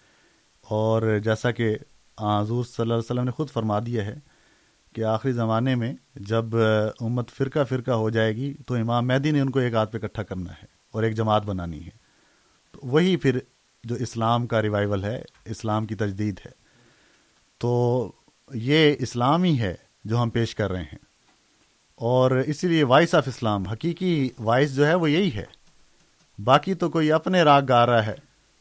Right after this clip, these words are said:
کہ بھئی جو، آ، سنی ہیں وہ کہتے ہیں جی شیعہ کافر ہیں،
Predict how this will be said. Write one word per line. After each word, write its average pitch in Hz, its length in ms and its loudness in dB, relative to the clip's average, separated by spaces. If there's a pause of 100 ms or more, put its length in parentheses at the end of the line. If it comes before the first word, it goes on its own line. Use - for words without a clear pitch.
(420)
کہ 131 120 0
بھئی 135 240 2
جو، 131 360 0 (680)
آ، - 120 -12 (840)
سنی 151 400 0
ہیں 135 60 2
وہ 123 140 0
کہتے 120 260 -2
ہیں 113 60 0
جی 113 100 -2
شیعہ 156 280 0
کافر 127 380 0
ہیں، 104 220 -2